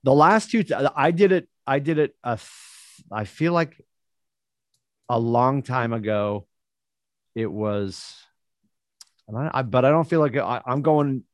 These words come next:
I'm going to the, uh, to County Farm Road in Dover to the courthouse over there. I don't know.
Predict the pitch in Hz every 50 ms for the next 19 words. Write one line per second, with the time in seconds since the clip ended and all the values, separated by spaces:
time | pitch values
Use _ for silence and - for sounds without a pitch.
0 | _ - 113 113 110 120 127 127 123 107 - 117 107 101 98 95 90 87 - -
1 | - 92 90 82 85 80 60 - _ - 95 92 87 85 85 73 _ _ _ -
2 | - 120 113 110 101 - 104 101 98 98 101 101 104 107 101 85 85 92 90 95
3 | 98 98 101 92 92 92 87 _ - 92 - - 104 98 90 95 90 - - 92
4 | 92 90 90 95 90 82 - _ _ _ _ _ _ _ _ - 110 127 143 147
5 | 147 143 135 127 127 123 120 110 90